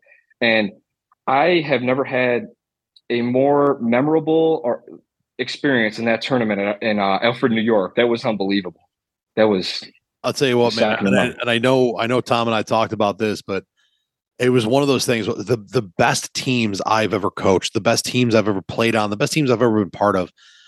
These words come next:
Speaker 2: are the teams that you look at and say, from one to nine,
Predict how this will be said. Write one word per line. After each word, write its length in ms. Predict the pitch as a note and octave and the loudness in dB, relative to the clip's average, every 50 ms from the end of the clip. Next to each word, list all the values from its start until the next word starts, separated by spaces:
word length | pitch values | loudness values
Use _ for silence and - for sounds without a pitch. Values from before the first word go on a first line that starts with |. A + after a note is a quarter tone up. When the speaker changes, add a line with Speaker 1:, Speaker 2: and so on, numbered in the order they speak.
| _ _ _ _ | _ _ _ _
Speaker 2:
are 140 | - A2+ A#2 | 2 2 2
the 100 | A2 A2 | 2 0
teams 300 | - - C3+ C#3 C3 G#2 | -2 -2 0 0 0 0
that 80 | A2 A2 | 0 0
you 280 | G2+ G#2 B2 C3+ C3+ B2+ | 0 0 2 2 4 4
look 280 | A2+ A#2 A2+ G#2+ - | 2 2 0 0 0
at 180 | A#2 G#2 G2+ F#2+ | -2 -2 -2 -4
and 100 | F#2+ E2 | -6 -6
say, 380 | - - G#2+ G2+ G2 F#2+ E2+ - _ _ _ _ _ _ _ - | -4 -2 0 0 0 -2 -4 -8 _ _ _ _ _ _ _ -18
from 320 | - - B2 A2+ G2 F#2+ | -4 0 0 0 0 -2
one 460 | F2 F#2+ G2+ G#2+ A#2 B2 C3 C#3+ C#3+ | -4 -4 -2 0 0 2 0 0 -2
to 160 | C3 - D3 C#3 | 0 0 0 0
nine, 540 | C3 A#2 A2 G#2+ G2+ G2 F#2+ F#2 F#2+ F#2 | 0 0 0 0 0 0 -2 -2 -4 -8